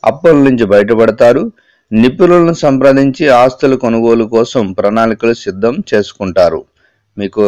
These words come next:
కలిసి వచ్చే కలరు ముదురు గులాబీ. ఇక కర్కాటక రాశి. ఎంతటి గడ్డు పరిస్థితులు ఎదురైనా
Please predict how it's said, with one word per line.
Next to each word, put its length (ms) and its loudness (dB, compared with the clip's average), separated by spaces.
కలిసి 240 0
వచ్చే 300 0
కలరు 340 2
ముదురు 460 0
గులాబీ. 340 2
ఇక 160 -2
కర్కాటక 500 2
రాశి. 300 0
ఎంతటి 360 -2
గడ్డు 300 0
పరిస్థితులు 480 0
ఎదురైనా 420 0